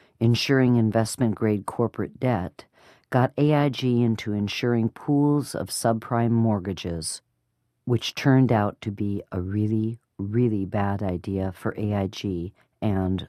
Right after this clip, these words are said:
the rest of the world. As Warren says, "You can get into a lot more trouble with a good idea than a bad one."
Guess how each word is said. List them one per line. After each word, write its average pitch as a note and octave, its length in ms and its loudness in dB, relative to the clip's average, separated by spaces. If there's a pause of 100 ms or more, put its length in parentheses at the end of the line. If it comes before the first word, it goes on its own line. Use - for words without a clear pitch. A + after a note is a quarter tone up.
the G#2 120 -6
rest F#2 360 -4
of G2 140 -6
the G2+ 80 -8
world. F2 560 -8 (1400)
As G#2 160 -2
Warren A2 400 2
says, G#2 560 -2 (320)
"You A#2+ 140 -2
can A2+ 180 -2
get G#2 180 -2
into A2 320 -2
a G2+ 60 -2
lot G#2 320 -2
more B2 180 0
trouble A2+ 480 -4
with A2+ 200 -6
a B2+ 40 -2
good A#2+ 220 -2
idea F#2 580 -4 (380)
than G2 220 -2
a F#2 40 0
bad E2 360 -4
one." D2 280 -12